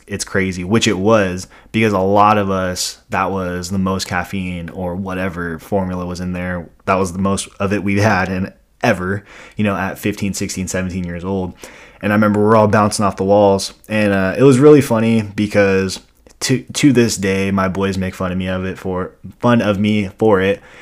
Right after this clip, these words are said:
because I was not very good at high school football. Um, you know, <clears throat> definitely played to just have friends and whatnot. But, uh, you know, I, I wasn't terrible. But anyways, long story short, I remember taking th-,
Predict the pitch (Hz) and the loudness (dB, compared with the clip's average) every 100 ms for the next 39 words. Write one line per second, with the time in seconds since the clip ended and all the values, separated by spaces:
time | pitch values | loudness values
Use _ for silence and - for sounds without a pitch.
0 | - - - 120 117 113 98 151 147 131 | -20 -18 -2 2 4 4 6 8 8 8
1 | 117 113 95 101 101 95 - - 95 98 | 8 4 4 2 2 0 -6 -6 -2 0
2 | 98 - 98 98 92 95 95 92 _ _ | -2 -2 -4 -4 -2 -2 -2 -6 _ _
3 | _ _ - _ - 104 98 101 95 95 | _ _ -20 _ -2 0 2 2 0 -4
4 | - - 139 117 110 - 104 95 104 95 | 0 2 4 6 4 4 0 2 2 2
5 | 95 90 - - 98 92 90 95 - 92 | 0 -4 -14 -6 -2 -2 -2 -4 -2 -2
6 | - 98 87 90 85 82 90 87 69 87 | -2 -2 -2 -2 -4 -6 -6 -4 -4 -2
7 | 90 92 - - - - - 98 95 92 | -2 -2 -8 -20 -20 -10 0 2 4 2
8 | 92 90 92 - 156 139 117 117 127 151 | 0 -2 -6 -4 2 6 6 4 6 6
9 | 123 - 104 90 82 87 98 - - - | 6 0 -4 -4 -4 -6 -8 -12 -20 -20
10 | _ _ 117 113 - 180 139 113 135 135 | _ _ 2 4 6 6 6 6 8 8
11 | 131 123 107 - 135 131 120 - 110 113 | 8 6 6 6 8 8 6 2 2 4
12 | 117 113 110 123 123 127 127 127 98 101 | 4 4 2 2 2 4 2 2 0 -6
13 | 95 | -10